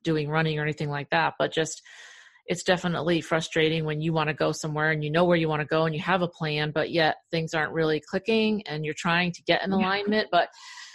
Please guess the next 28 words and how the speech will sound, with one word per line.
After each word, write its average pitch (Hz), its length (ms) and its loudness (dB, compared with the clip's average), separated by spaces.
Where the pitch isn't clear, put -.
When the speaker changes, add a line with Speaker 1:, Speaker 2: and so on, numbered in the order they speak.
Speaker 1:
and, 285 140 0
you 285 60 -4
know, 269 300 0
it's - 200 -10
sometimes 254 520 0
Speaker 2:
I, 226 40 6
I 247 40 6
Speaker 1:
there's 233 100 4
Speaker 2:
call 302 180 4
that 240 140 2
Speaker 1:
fear. 151 100 -4
Speaker 2:
character 190 360 2
building. 139 440 -6
Speaker 1:
You 190 100 -4
to 254 100 -6
call 208 220 4
it 175 60 2
what? 185 300 2
Speaker 2:
Character 175 420 0
building. 131 340 -6
Speaker 1:
Character 196 380 2
building. 151 400 0
There 156 120 -2
you 175 160 -2
go. 139 260 -4
There 160 140 -4
you 165 120 -4
go. 117 300 -6